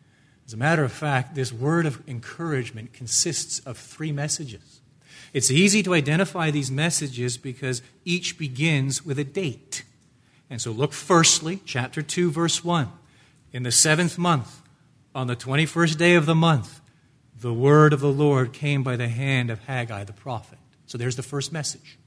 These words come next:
Goes through to verse nine. Now look at verse ten. We have a second date, time indicator. "On the twenty-fourth day of the ninth month,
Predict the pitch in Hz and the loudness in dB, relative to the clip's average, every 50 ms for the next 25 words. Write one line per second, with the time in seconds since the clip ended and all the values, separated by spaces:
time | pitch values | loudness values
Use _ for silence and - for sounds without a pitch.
0 | _ _ _ 110 110 - - - 120 117 117 107 120 117 - - 147 143 143 117 | _ _ _ -14 -14 -14 -10 -10 -8 -8 -8 -6 -6 -6 -6 -6 -6 -4 -4 -6
1 | 104 - - _ _ _ _ _ _ _ _ - - - - - 147 147 160 151 | -8 -10 -18 _ _ _ _ _ _ _ _ -20 -20 -12 0 2 6 6 6 4
2 | 160 143 165 160 - - - 202 196 170 143 135 131 147 - - 196 180 - 190 | 4 4 2 2 2 2 2 2 2 4 2 2 2 0 0 0 -2 -2 -2 -2
3 | 156 127 113 - - _ _ _ 131 120 135 117 107 - - - - - - - | -4 -4 -4 -8 -16 _ _ _ -4 -2 -2 -2 -2 -6 -12 -20 -20 -10 -2 2
4 | 165 165 160 147 135 139 135 - 180 170 147 147 - - 135 120 104 95 - - | 4 6 6 6 4 2 2 4 4 4 4 2 0 0 -2 -2 -2 -4 -10 -16
5 | _ _ _ _ _ _ _ - - _ _ _ - 131 127 127 - - 160 160 | _ _ _ _ _ _ _ -20 -20 _ _ _ -6 -4 -4 -4 -4 -2 0 0
6 | 170 160 - 202 208 196 - - - 175 156 147 139 131 139 143 147 160 190 220 | 0 2 4 6 6 6 4 2 -2 2 2 4 4 2 2 2 4 4 4 4
7 | 208 - - - 120 85 - | 2 0 -4 -10 -12 -12 -12